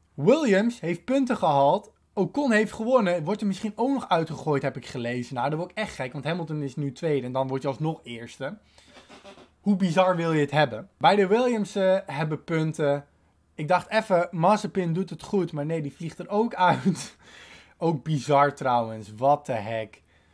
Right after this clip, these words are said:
Ehm, die Schumacher, die, die hield het wel aardig vol in het begin. En natuurlijk Alonso, wat een held. Ik heb ook op Alonso gestemd als driver of the day, want wat een held. En ook gewoon dat hij dan Max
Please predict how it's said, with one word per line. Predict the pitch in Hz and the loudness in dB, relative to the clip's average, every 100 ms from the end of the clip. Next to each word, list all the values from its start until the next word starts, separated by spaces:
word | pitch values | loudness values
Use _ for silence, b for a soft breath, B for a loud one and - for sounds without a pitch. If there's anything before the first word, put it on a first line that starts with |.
| _ _ | _ _
Ehm, | 135 123 120 123 | -4 -2 -2 -4
die | 151 147 | -6 -4
Schumacher, | 160 - 269 240 190 190 190 175 | -4 0 2 4 2 2 -2 0
die, | 185 151 | -4 -4
die | 180 240 233 208 196 | -2 0 0 0 -2
hield | 160 233 233 | 0 0 0
het | 180 | -2
wel | 175 175 | 0 0
aardig | 175 170 160 | 0 0 -2
vol | - 247 220 | -6 -4 -2
in | |
het | 156 | -4
begin. | 127 - 123 160 240 b b b b b b | -6 -8 -8 -8 -12 b b b b b b
En | 185 185 185 | 0 2 2
natuurlijk | 165 160 185 160 | 0 0 -2 -2
Alonso, | - 151 151 156 - 135 123 | -2 0 0 -2 -2 0 0
wat | 131 147 | 0 -2
een | 143 | -2
held. | 139 135 | 0 0
Ik | 127 | 0
heb | 143 147 | -4 -2
ook | 139 | -2
op | 143 | -4
Alonso | 156 139 139 143 | -2 -2 -2 -6
gestemd | 113 - 151 135 | -10 -6 -6 -4
als | 131 | -8
driver | 107 123 135 180 160 | -6 0 2 2 -2
of | 143 | -6
the | - 123 | -6 -8
day, | 120 120 | -6 -6
want | 117 117 120 b b b b b | -8 -10 -12 b b b b b
wat | 135 160 | 4 4
een | 165 | 2
held. | 131 143 139 139 - | 2 6 6 4 -4
En | 147 135 135 135 - _ _ _ | -2 -2 -2 -8 -14 _ _ _
ook | - 190 185 | -4 -2 -2
gewoon | - 165 165 170 165 b b b b | -2 2 4 2 -2 b b b b
dat | - 160 | -8 -4
hij | 175 | 2
dan | 165 160 147 | 4 6 4
Max | 151 160 156 - | 4 4 2 -10